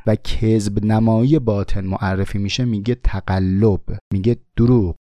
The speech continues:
اونجایی که ما نسبت ناموجه بین پدیده ها ایجاد می‌کنیم رو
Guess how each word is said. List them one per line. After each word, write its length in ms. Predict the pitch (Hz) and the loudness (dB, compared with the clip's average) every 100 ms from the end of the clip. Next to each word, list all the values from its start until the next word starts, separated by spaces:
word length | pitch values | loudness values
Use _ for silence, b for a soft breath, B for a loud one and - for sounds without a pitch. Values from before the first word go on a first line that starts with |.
| _ _ _ _ _ _ _ - | _ _ _ _ _ _ _ 0
اونجایی 360 | 127 120 151 | 2 4 4
که 80 | 151 | 4
ما 120 | 147 | 2
نسبت 520 | 151 127 117 - 139 175 | 4 4 2 0 0 2
ناموجه 760 | 151 123 117 113 110 151 156 | 2 4 4 2 0 2 2
بین 240 | 143 120 110 | 4 4 4
پدیده 380 | - 104 101 98 | 2 0 -4 0
ها 140 | 95 | 0
ایجاد 400 | 101 101 104 98 | 0 0 0 0
می‌کنیم 440 | 98 98 104 127 | -2 0 0 0
رو 340 | 123 98 98 | 0 0 0